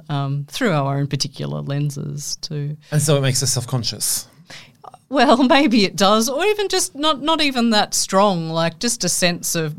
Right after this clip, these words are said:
Speaker 1: uh, like, a, the observer self, or at least, I mean, may-, I'm generalising here. I don't know what
Speaker 2: Yes,
Speaker 1: it's like
Speaker 2: of
Speaker 1: to
Speaker 2: course.
Speaker 1: be, uh, another writer, but, um, from knowing a lot of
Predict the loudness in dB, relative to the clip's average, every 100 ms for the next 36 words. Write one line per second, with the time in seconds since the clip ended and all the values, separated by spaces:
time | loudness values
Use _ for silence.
0 | -14 _ _ -14 -12 -4 -4 -2 -6 -4
1 | -4 -2 -2 0 0 0 -2 -2 -2 -2
2 | -4 -2 0 0 -2 -4 -4 -2 -2 -2
3 | -4 -4 -6 -6 -6 -8 -8 -10 -10 -8
4 | -6 -6 -8 -10 -4 -4 -4 -6 -4 -6
5 | -6 -6 -2 0 -2 -6 -10 -2 -2 -2
6 | -4 -2 -2 -4 -4 0 0 0 -2 -4
7 | -2 -2 -2 -6 _ -2 0 0 -2 -6
8 | -8 -4 -2 0 0 0 0 0 -2 -4
9 | -4 -4